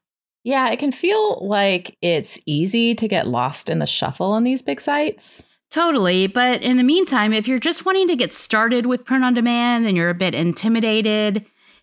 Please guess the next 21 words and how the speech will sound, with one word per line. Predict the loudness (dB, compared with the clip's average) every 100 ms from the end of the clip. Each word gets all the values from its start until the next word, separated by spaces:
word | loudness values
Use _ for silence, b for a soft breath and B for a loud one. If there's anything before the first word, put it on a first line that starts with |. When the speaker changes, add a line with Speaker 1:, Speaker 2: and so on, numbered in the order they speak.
| -2
Speaker 2:
these | 0 2
marketplaces | 2 2 -2 -4 -4 -2 0 -2 0
are | 0 -2
a |
great | 0 -2 -2 0
way | -2
to | 0
offer | 0 -2 -4
products | -2 -2 -2 -4 -6
quickly | -6 -8 -4 -2 0
and | 0
easily. | 0 0 0 -2 0 0 -2 -4
You | -6
can | -2
still | -4 -2 0
market | 2 2 0 -2
them | 0 -2
to | 0
your | 0
own | 0 0
audience | 0 0 0 0 0 -2 -4